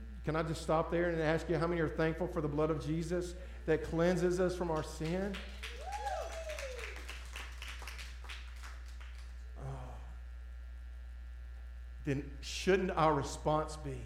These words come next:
"I'm so thankful for the blood of Jesus. I wanna make a choice that's gonna make me more like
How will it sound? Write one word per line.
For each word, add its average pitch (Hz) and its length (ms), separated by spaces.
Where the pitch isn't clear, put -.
"I'm 143 100
so 156 220
thankful 156 440
for - 140
the 143 80
blood 143 220
of 135 180
Jesus. 127 540
I 151 60
wanna 156 160
make 135 160
a 127 40
choice 127 360
that's 120 160
gonna 123 160
make 123 200
me 117 80
more 117 200
like 117 180